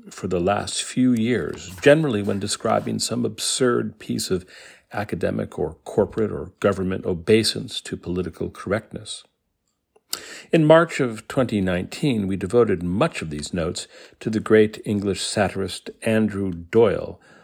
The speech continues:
the creator of the character Titania McGrath, the radical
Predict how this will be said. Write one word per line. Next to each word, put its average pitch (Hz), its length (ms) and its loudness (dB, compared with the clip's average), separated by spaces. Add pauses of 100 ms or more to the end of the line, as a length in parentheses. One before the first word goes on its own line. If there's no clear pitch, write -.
(180)
the 120 80 2
creator 123 460 4
of 92 120 4
the 90 80 -2
character 95 560 2
Titania 117 720 0
McGrath, 95 800 -4 (560)
the 92 300 0
radical 95 880 -2